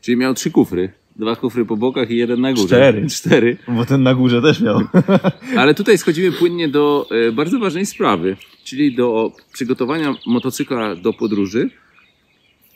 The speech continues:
Speaker 1: Tak naprawdę w tym przypadku nie miałeś wpływu na to. Co byś nie zrobił, to mogłoby się
Speaker 2: Mm, no
Speaker 1: coś
Speaker 2: nie.
Speaker 1: wydarzyć i popsuć, ale bardzo często jest tak, ja to pamiętam,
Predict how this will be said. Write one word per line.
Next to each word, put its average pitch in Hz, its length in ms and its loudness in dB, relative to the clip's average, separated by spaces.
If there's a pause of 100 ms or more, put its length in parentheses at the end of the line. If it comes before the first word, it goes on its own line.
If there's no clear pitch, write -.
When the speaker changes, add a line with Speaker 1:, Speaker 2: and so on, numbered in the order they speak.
(160)
Speaker 1:
Tak 214 220 0
naprawdę 113 460 0
w - 60 -12
tym 120 120 -4
przypadku 110 460 -4
nie 156 120 2
miałeś 113 240 2
wpływu 90 320 -4
na 85 100 -6
to. 107 100 -8
Co 180 160 -2
byś 190 140 0
nie 175 100 0
zrobił, 139 320 0
to 131 80 -2
mogłoby 117 360 0
się 107 160 0
Speaker 2:
Mm, 107 320 -2
no 104 60 -10
Speaker 1:
coś 104 380 -2
Speaker 2:
nie. 95 60 -14
Speaker 1:
wydarzyć 95 440 -4
i 104 60 -6
popsuć, - 440 -6
ale 110 160 -2
bardzo 123 260 -4
często 123 280 -4
jest 110 120 -8
tak, 98 160 -4
ja 98 200 0
to - 80 -16
pamiętam, 98 340 -4